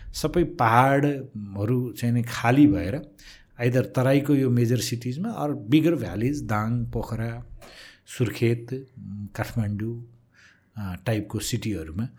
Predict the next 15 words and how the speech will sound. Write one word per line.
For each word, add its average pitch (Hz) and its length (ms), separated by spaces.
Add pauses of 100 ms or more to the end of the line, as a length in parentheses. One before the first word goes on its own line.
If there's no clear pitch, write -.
(340)
अ, 85 340
माइग्रेसन, 92 560
अ, 95 560
चाहिँ 95 280
को 107 100
रेट 98 340
चाहिँ 117 220
एक्सट्रिम - 460
छ। - 80
त्यसको - 360
कारण 180 320
चाहिँ 170 200
के 139 80
हो 120 60
भने 127 120